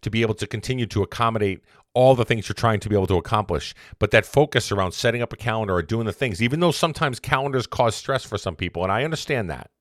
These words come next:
For me personally, calendars cause calm because I know, I know what my agenda is gonna be for the day. I know what kind of things that I have to accomplish. When I don't calendar it out, I don't know what I'm doing. Sometimes I'm, I'm out in left field and I'm stressed out because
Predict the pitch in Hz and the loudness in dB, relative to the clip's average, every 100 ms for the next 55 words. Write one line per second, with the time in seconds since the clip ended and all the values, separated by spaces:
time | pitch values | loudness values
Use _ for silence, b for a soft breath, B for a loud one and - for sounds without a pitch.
0 | _ _ _ _ _ _ _ _ _ _ | _ _ _ _ _ _ _ _ _ _
1 | - 110 131 - 143 131 156 165 170 b | -4 2 2 4 4 4 0 -2 -4 b
2 | b b - 131 123 117 - - 92 87 | b b 0 2 2 0 -2 2 2 2
3 | - 101 71 - _ _ B B B - | -2 -2 -2 -8 _ _ B B B -4
4 | 113 110 113 127 110 92 90 b b _ | 0 2 4 6 6 4 0 b b _
5 | 123 127 123 117 110 92 117 117 98 85 | 2 6 4 4 0 0 0 2 2 2
6 | 98 87 90 - 80 85 82 85 - b | -2 -2 -2 -4 -4 0 0 -2 -6 b
7 | - 127 139 123 113 - 92 - 165 151 | 0 2 4 2 0 -2 -4 -2 -2 0
8 | 101 87 - 82 - 87 85 - 95 110 | 2 2 2 -2 -2 -4 -4 -6 -2 0
9 | 135 139 - 135 127 127 107 101 127 170 | 2 0 0 0 0 2 2 4 2 0
10 | - 123 135 95 98 85 73 87 110 71 | -2 0 2 4 4 4 2 4 2 0
11 | - 104 113 90 87 82 85 90 110 95 | -8 -4 -4 -2 -2 -4 -2 -2 -2 0
12 | 101 - 110 87 64 - 95 87 - 120 | -2 0 -2 -2 -4 -10 -8 -6 -4 -2
13 | 113 117 113 104 - 90 | 0 2 0 0 0 0